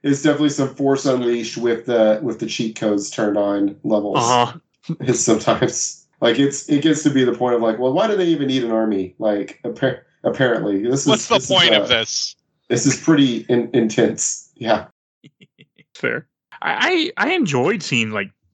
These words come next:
Speaker 2: the, the Force being so epic though, 'cause you just, you don't get that. So it was nice. It was a nice change. It was nice to see what they could do with the
Speaker 1: Yeah.
Speaker 2: cartoon.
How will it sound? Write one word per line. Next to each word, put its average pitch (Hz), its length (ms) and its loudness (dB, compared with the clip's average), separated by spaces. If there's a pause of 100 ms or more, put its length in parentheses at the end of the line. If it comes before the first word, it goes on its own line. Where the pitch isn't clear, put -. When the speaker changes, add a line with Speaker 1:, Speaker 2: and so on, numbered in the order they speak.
Speaker 2:
the, 120 100 -2
the 120 200 -4
Force 117 380 0
being 107 260 -2
so 110 180 -2
epic - 360 -2
though, 92 160 -12
'cause 117 180 -2
you 131 80 -8
just, 147 240 -12
you 147 80 -4
don't 196 180 2
get 190 200 -2
that. 247 340 -4
So - 120 -4
it 175 40 -2
was 190 120 -2
nice. - 260 0
It 180 80 -2
was 202 100 0
a 190 40 0
nice 190 200 0
change. - 540 -6
It 151 40 -6
was 151 120 0
nice 175 160 2
to - 40 -18
see 196 80 -2
what 165 120 0
they 147 60 -4
could 151 120 -4
do 151 60 4
with 143 160 4
the 226 80 2
Speaker 1:
Yeah. 466 60 4
Speaker 2:
cartoon. 120 200 -4